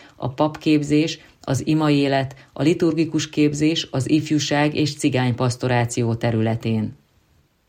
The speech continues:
Jókai Mór születésének kétszázadik évfordulója alkalmából vasárnap a Jókai Esttel nyitják meg a Tolnai Klári Emlékházat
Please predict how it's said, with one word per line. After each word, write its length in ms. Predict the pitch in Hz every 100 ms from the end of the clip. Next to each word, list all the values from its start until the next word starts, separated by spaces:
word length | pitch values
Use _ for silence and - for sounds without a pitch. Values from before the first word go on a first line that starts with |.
| _
Jókai 460 | - 254 262 208 196
Mór 260 | 185 180 180
születésének 840 | - 185 180 175 170 175 185 190
kétszázadik 680 | - 156 - 131 127 131 131
évfordulója 800 | 143 143 143 131 139 139 135 135
alkalmából 1000 | 143 147 151 143 147 143 139 147 151 151 - - _
vasárnap 640 | 143 160 - 160 165 175 185
a 40 |
Jókai 500 | 185 147 - 127 127
Esttel 380 | 131 - - 131
nyitják 460 | 143 143 139 131
meg 120 | 139 131
a 100 | 131
Tolnai 400 | 170 185 170 156
Klári 360 | 143 135 131 -
Emlékházat 840 | 143 135 127 131 127 120 120